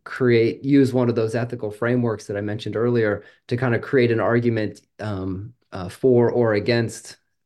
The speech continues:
the, um, that practice of what, you know, commercial fishing and, and whether or not, like, what's legal, what's not legal. How do you create an argument around re-, regulation for or against it?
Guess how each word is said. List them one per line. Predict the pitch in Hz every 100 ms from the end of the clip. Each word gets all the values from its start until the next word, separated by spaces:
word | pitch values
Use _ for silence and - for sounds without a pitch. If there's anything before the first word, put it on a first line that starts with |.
| - -
the, | 120 107 98 -
um, | 95 95 95 95 92 - _ -
that | 113 98
practice | - 117 120 104 87 -
of | - 113 101 - -
what, | 120 117 127
you | 113
know, | 95
commercial | - 127 110 113
fishing | 104 127 123 113 98 92
and, | 107 104 104 -
and | 117 107 104
whether | 110 110 104
or |
not, | 87
like, | 98 101
what's | 113 113 -
legal, | 120 117 110 98
what's | 95 -
not | 120 104
legal. | 110 101 98 92 - _
How | - 123
do | 120
you |
create | 120 127 113
an | 107
argument | 117 120 104
around | 104 107 104
re-, | 110 107 -
regulation | 117 113 110 110 120 110 95
for | - 120 117
or | 101 104
against | 104 117 120 107
it? | 90